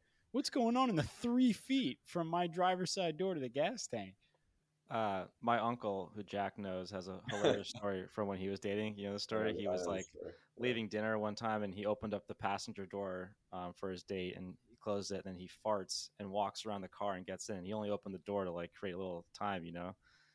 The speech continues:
Speaker 2: And he
Speaker 1: Right.
Speaker 2: gets in the car, and she goes, "You didn't wait long enough."
Speaker 1: That's so
Speaker 3: <laughs>
Speaker 1: good.
Speaker 2: Uh,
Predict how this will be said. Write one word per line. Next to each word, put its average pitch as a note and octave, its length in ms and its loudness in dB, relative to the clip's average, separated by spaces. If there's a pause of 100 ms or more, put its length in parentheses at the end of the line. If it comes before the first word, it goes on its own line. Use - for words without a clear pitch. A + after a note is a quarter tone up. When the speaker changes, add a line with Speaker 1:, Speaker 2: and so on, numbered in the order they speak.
(160)
Speaker 2:
And G2+ 100 -12
he F#2+ 60 -6
Speaker 1:
Right. A#2 120 2
Speaker 2:
gets G2+ 160 -6
in G#2 80 -6
the F#2+ 80 -4
car, G2+ 260 2
and F#2 100 -2
she - 140 -10
goes, F2+ 300 -4 (360)
"You G#2 80 -4
didn't A2 220 6
wait G#2 220 4
long F#2+ 220 0
enough." F2+ 360 -6 (240)
Speaker 1:
That's - 340 -2
so C3+ 140 2
Speaker 3:
<laughs> F3+ 180 8
Speaker 1:
good. A#2+ 260 0 (3000)
Speaker 2:
Uh, A2 220 6